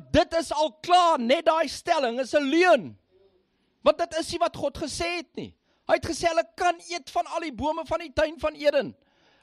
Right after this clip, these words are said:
Hulle mag net nie van die boom in die middel van die tuin eet, van goed, kennis goed en kwaad.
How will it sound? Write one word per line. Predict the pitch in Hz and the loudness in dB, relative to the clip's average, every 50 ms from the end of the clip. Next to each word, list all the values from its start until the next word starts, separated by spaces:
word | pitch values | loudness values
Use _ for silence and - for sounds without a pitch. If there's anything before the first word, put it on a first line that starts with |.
| _ - | _ 2
Hulle | 233 294 302 285 | 2 2 2 4
mag | 294 320 302 - - - 185 175 | 2 0 0 0 -4 -12 -8 -6
net | 185 214 214 _ | -6 -6 -6 _
nie | 269 285 262 - | -12 -14 -12 -8
van | - 302 302 | -8 -8 -8
die | 311 240 | -8 -12
boom | 170 175 190 214 233 254 | -8 -6 -6 -6 -6 -8
in | 294 | -8
die | 262 185 160 185 | -8 -4 -4 -2
middel | 262 294 294 262 | 0 -2 -2 -2
van | - 320 330 320 | -6 -8 -8 -8
die | - | -6
tuin | _ 311 330 349 359 339 330 | _ -2 -2 0 -2 -4 -4
eet, | 339 294 - _ _ _ _ _ _ _ _ - | -4 -6 -6 _ _ _ _ _ _ _ _ -4
van | - 262 269 247 | -4 -4 -4 -4
goed, | - - 262 - - _ | -6 -6 -8 -8 -8 _
kennis | - 220 254 262 247 - | -6 -4 -4 -4 -6 -6
goed | 247 233 - 262 | -8 -8 -8 -8
en | 240 | -6
kwaad. | - 180 165 180 175 - - _ | -2 -2 0 0 -2 -4 -6 _